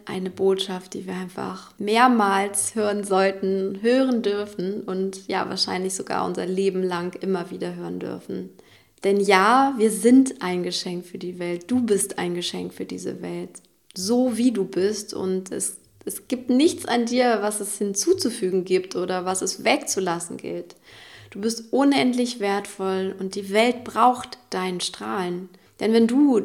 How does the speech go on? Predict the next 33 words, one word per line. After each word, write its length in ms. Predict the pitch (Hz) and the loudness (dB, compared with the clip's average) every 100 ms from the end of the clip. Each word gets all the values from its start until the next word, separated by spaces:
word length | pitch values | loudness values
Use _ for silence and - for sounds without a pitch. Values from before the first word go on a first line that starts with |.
| - - - | -2 -12 -4
dein 300 | - 254 311 | 2 4 6
Licht 300 | 269 269 240 | 4 2 2
leuchten 460 | 269 466 - 254 | 4 2 0 0
lässt, 580 | 208 175 196 285 - - - | 2 2 -2 -6 -10 -12 -4
erstrahlt 640 | 214 214 - 240 285 285 | -2 -2 2 6 6 4
nicht 260 | 226 226 226 | 0 0 -2
nur 240 | 214 196 | 0 2
deine 480 | 196 208 285 277 185 | 4 8 8 8 6
Welt 280 | 180 180 - | 0 -2 -2
ein 160 | 185 180 | -4 -2
bisschen 420 | 185 - 180 180 | -4 -4 -4 -4
mehr, 320 | 175 185 214 | -4 -4 -4
sondern 460 | - 190 190 185 190 190 - - - | -2 -2 0 0 -4 -8 -20 -18 -2
du 100 | 208 | 2
ermutigst 560 | 202 220 269 277 262 | 4 6 6 4 2
auch 120 | 233 - | 0 0
andere 320 | 202 214 208 | 0 0 0
Menschen, 640 | 196 190 196 208 196 196 | 2 2 0 0 -2 -2
ihr 120 | 196 190 | -4 -2
eigenes 540 | 208 220 240 226 202 - | 2 4 4 4 2 0
Licht 300 | 190 190 - | -2 -2 -2
nicht 280 | 226 233 - | 0 0 -2
länger 280 | 208 196 | -2 -2
zu 120 | 196 202 | -4 -6
verstecken, 720 | 190 190 185 185 185 190 190 | -6 -6 -8 -6 -6 -6 -6
sondern 320 | 185 185 185 | -4 -4 -4
genauso 720 | 185 185 185 214 214 220 214 196 | -4 -2 0 2 2 -2 -2 -2
wunderschön 600 | 208 202 208 - 185 190 | 0 0 -2 -4 -4 -4
zu 180 | - | -6
leuchten 420 | 208 175 175 - 180 | -4 -4 -6 -10 -12
wie 80 | |
du 160 | - - | -10 -10
selbst. 540 | - - - - - | -8 -8 -8 -12 -14